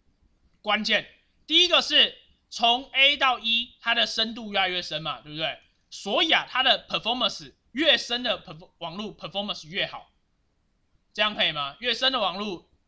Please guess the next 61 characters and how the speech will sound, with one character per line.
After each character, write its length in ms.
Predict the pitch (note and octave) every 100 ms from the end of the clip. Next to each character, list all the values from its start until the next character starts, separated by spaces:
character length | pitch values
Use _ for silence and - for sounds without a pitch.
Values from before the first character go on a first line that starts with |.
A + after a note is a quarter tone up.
| -
performance 460 | E3 G3 G3+ F#3+
越 160 | F#3 F3
好。 260 | C#3+ G#2 _ _ _ _
那 240 | C#4+ F4+ - _
一 220 | D4+ F#4
乘 240 | - C4+ C#4
一 60 |
的 80 | D#4
卷 200 | A#3 F#3
积 160 | G#3 C4
核， 320 | F#3 D#3+ - _ _ _ _
它 140 | - E4+
从 220 | E4 C4+
A 240 | C4 D4
到 180 | D#4 C#4+
E 220 | A#3+ B3+ C#4
是 240 | C#4+ A#3+
performance 480 | A#3+ G3+ D4 B3+ G#3+
逐 140 | F#3+
渐 180 | G3+ B3+
上 220 | A#3+ A3
升 180 | G3 G3
欸， 120 | F3+
即 260 | D#3+ B3 F4
使 140 | D#4+
我 100 | D#4
给 160 | D#4+ A3
的 60 |
是 120 | G3+ A#3+
一 180 | B3+
乘 160 | A#3+ A3
一 80 | A#3
的 80 | A3
卷 180 | E3+
积 160 | D#3 F#3+
核， 220 | E3+ C#3 _ _ _
它 160 | - C4
的 160 | -
performance 340 | F#3+ A3+ A3+ F#3+
都 120 | G3
可 120 | G#3
以 60 | D#3
上 220 | F#3 D#3+
升。 260 | D#3 D3 D3+ _ _ _
至 160 | F4+
于 40 | F#4
为 160 | G4
什 100 | E4
么 100 | A#3
一 260 | G#3 C#4 E4
乘 160 | C#4 A#3
一 120 | C4+
的 80 | A#3
卷 160 | E3
积 180 | E3 G#3+
核 300 | G#3+ E3 E3 _ _
performance 420 | F3 A3 A3+ F3+
可 140 | G3+
以 40 | E3+
上 240 | G3 E3+
升， 260 | E3 D#3